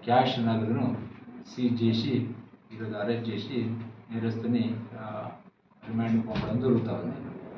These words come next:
So, ఇంత ఎఫెక్టివ్‌గా, ఇంత ఎఫిషియెంట్‌గా షార్ట్ పీరియడ్‌లో మరి ఇంత ఇంటాక్ట్ ప్రాపర్టీ, ఆ, బంగ-, ఆర్నమెంట్స్‌ను రికవర్ చేయడానికి, అదేవిధంగా దొంగను పట్టుకోవడంలో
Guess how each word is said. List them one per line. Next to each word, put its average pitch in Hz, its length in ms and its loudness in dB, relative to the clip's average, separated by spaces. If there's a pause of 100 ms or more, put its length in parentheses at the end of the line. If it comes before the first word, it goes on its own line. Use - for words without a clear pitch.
(400)
So, 131 100 0
ఇంత 123 280 4
ఎఫెక్టివ్‌గా, 139 680 4 (220)
ఇంత 123 120 4
ఎఫిషియెంట్‌గా 120 920 4 (140)
షార్ట్ 143 380 6
పీరియడ్‌లో 123 640 6 (440)
మరి 117 180 0
ఇంత 113 540 4
ఇంటాక్ట్ 120 580 2
ప్రాపర్టీ, 113 640 2 (600)
ఆ, 104 480 0 (760)
బంగ-, 117 460 2
ఆర్నమెంట్స్‌ను 117 880 0 (340)
రికవర్ 120 440 2
చేయడానికి, 113 600 2 (100)
అదేవిధంగా 113 460 2
దొంగను 120 480 2
పట్టుకోవడంలో 110 880 -2